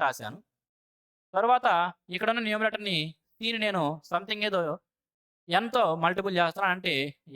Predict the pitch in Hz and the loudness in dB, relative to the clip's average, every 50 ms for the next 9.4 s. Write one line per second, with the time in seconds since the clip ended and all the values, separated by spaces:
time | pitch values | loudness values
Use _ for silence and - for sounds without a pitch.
0 | 139 160 196 202 - - 196 185 185 185 175 151 131 123 - 123 127 156 208 - | -4 -4 -4 -4 -8 -8 -6 -4 0 0 2 2 2 0 -2 -4 -4 -4 -4 -8
1 | - 135 135 156 180 170 - 165 160 165 160 139 131 120 - - 113 110 165 220 | -10 -8 -6 -6 -6 -6 -8 -8 -4 -2 0 0 0 0 -2 -6 -12 -16 -16 -20
2 | _ _ _ _ _ _ _ _ - 220 - 180 208 220 220 214 214 208 190 - | _ _ _ _ _ _ _ _ -4 -4 -2 -2 0 -2 -2 0 0 -2 0 0
3 | 170 156 160 160 170 160 143 131 120 - 123 120 151 202 - _ _ 127 117 135 | -2 -4 -4 -2 -2 0 0 0 0 -2 -4 -6 -6 -8 -12 _ _ -12 -6 -2
4 | 147 156 143 139 120 117 113 107 104 104 _ _ _ _ _ _ _ _ _ _ | -2 0 0 -2 -4 -4 -6 -8 -8 -10 _ _ _ _ _ _ _ _ _ _
5 | _ 185 190 - 240 240 220 214 226 240 247 247 262 254 214 202 202 214 214 220 | _ -8 -4 -2 -2 0 0 0 0 2 2 2 0 0 0 0 0 0 -2 -4
6 | - 180 160 156 160 190 226 247 240 220 196 202 208 233 226 220 202 202 202 202 | -6 -10 -8 -4 -2 -2 -2 0 0 0 0 0 -2 -2 0 0 0 0 -2 -6
7 | 202 185 196 196 190 190 202 214 220 214 214 208 185 170 170 165 160 156 180 208 | -6 -4 -4 -2 0 0 -2 -2 -2 -2 -2 -2 -2 -2 -6 -10 -12 -10 -8 -6
8 | 220 220 220 214 185 175 190 208 208 208 202 185 180 175 175 175 175 165 160 156 | -6 -4 -2 0 0 0 0 -2 -4 -2 0 -2 -2 -2 -2 -4 -2 -2 -2 -2
9 | - 202 202 185 170 165 170 160 | -2 -2 -4 -4 -4 -4 -4 -6